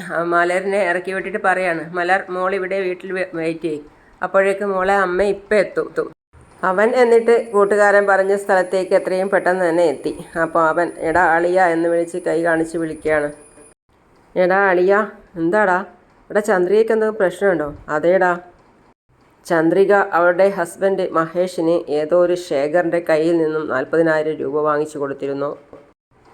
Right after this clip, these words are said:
പലിശക്കെടുത്താണ് കൊടുത്തത്. അയാൾ പലിശ, പൈസക്ക് തിരിച്ചു ചോദിച്ചു. അപ്പോൾ ഇവൾക്കത്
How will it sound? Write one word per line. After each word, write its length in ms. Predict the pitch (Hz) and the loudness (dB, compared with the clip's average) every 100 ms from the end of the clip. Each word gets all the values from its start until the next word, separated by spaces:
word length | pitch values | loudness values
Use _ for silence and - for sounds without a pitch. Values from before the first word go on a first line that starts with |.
| _ _ _ | _ _ _
പലിശക്കെടുത്താണ് 760 | 185 180 180 220 220 208 208 208 | 2 2 2 2 2 2 2 2
കൊടുത്തത്. 560 | 190 - 190 156 170 - | 2 2 0 0 0 0
അയാൾ 240 | 151 160 | 2 2
പലിശ, 340 | 175 185 180 | 2 0 0
പൈസക്ക് 600 | 196 185 180 208 208 208 208 | 0 0 0 -2 0 -2 0
തിരിച്ചു 260 | 180 175 208 | -4 -2 0
ചോദിച്ചു. 360 | 196 170 165 | 2 2 0
അപ്പോൾ 300 | 175 160 175 | 0 2 0
ഇവൾക്കത് 480 | 170 175 175 185 190 | 2 0 0 0 0